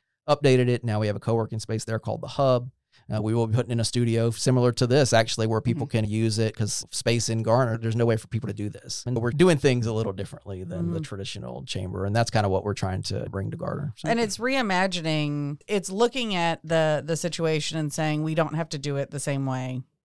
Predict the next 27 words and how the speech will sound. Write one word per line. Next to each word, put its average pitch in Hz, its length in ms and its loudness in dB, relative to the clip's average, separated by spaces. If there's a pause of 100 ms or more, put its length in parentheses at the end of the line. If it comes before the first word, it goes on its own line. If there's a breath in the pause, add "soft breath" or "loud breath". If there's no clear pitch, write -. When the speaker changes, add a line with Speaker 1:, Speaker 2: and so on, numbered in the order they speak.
(240)
Speaker 3:
that 156 160 2
it's 147 140 -4
been 156 180 -2
done 131 380 0
over 139 240 -2
and 139 100 -4
over 147 220 0
again," 139 400 -2 (400 soft breath)
because 175 240 0
at - 100 -8
some 233 220 0
point, 160 420 0 (1300)
it's, 185 380 -2
uh, 175 220 4
a 175 120 2
bit, 175 240 -4
it's, 170 320 -4
you 170 200 -2
outgrow 147 340 -2
that. - 200 -14
What's 190 300 2
the 208 120 -2
worst 165 280 0
that 156 120 -6
can 147 120 -4
Speaker 1:
Right. 139 80 -4
Speaker 3:
happen? - 320 -8